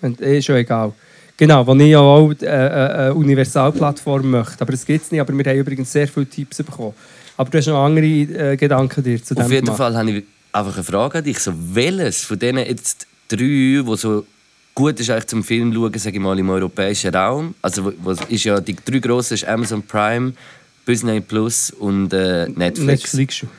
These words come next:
Speaker 2: Welches von diesen drei, du hast mir ja wie gesagt, du musst künden
Speaker 1: Ja.
Speaker 2: und du willst nur noch eins.
Speaker 1: Ja.
Speaker 2: Und das, ich finde so, das ist so
Speaker 1: Welches
Speaker 2: die, der
Speaker 1: drei
Speaker 2: erste
Speaker 1: würdest du behalten?
Speaker 2: Ja,
Speaker 1: Welches?
Speaker 2: wel-, was hast du gedacht?
Speaker 1: Ja, ich habe mir natürlich, eben,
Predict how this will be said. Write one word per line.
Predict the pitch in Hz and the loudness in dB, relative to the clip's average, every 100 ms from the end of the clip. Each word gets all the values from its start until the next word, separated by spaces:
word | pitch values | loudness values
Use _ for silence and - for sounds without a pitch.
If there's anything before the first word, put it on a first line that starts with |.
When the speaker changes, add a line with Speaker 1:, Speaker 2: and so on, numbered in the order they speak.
| - | -16
Speaker 2:
Welches | 95 113 147 151 - | -4 -2 0 -2 -4
von | 123 | -4
diesen | 117 123 113 | -2 -2 -4
drei, | 113 127 120 | -2 -2 -2
du | 101 117 | -2 -2
hast | 113 | -2
mir | 104 | -2
ja | 101 98 | -2 0
wie | 117 117 - | -2 -4 -6
gesagt, | - 101 104 104 | -4 -2 -4 -4
du | |
musst | 95 - | -6 -6
künden | - 113 135 139 139 147 | -4 -2 -2 -2 0 2
Speaker 1:
Ja. | 135 151 | 4 4
Speaker 2:
und | 147 107 | 2 -2
du | 110 | -2
willst | 107 - | -4 -2
nur | 110 | -2
noch | 98 | 0
eins. | 95 98 78 - - _ _ _ _ _ | -2 -2 -4 -8 -14 _ _ _ _ _
Speaker 1:
Ja. | 135 131 135 - | 0 0 -2 -10
Speaker 2:
Und | 92 | -4
das, | 117 113 | -2 -2
ich | 117 | -6
finde | 113 107 | -6 -6
so, | 104 | -2
das | 107 110 | -2 -2
ist | - | -4
so | 104 | 2
Speaker 1:
Welches | 156 175 - | 4 4 2
Speaker 2:
die, | 160 | 2
der | |
Speaker 1:
drei | 156 | 4
Speaker 2:
erste | 160 160 | 4 2
Speaker 1:
würdest | 120 | 0
du | 117 | 2
behalten? | 131 139 127 | 2 2 2
Speaker 2:
Ja, | 147 156 | 4 4
Speaker 1:
Welches? | 127 143 | 2 0
Speaker 2:
wel-, | 107 | -2
was | 113 113 | -2 -2
hast | 120 - | -4 -4
du | 131 | -6
gedacht? | 135 - 160 - _ _ _ _ - _ _ _ | -6 -8 -8 -14 _ _ _ _ -20 _ _ _
Speaker 1:
Ja, | 185 202 | 2 6
ich | 226 | 8
habe | 175 | 8
mir | |
natürlich, | 165 170 202 190 | 6 4 2 2
eben, | 196 | 2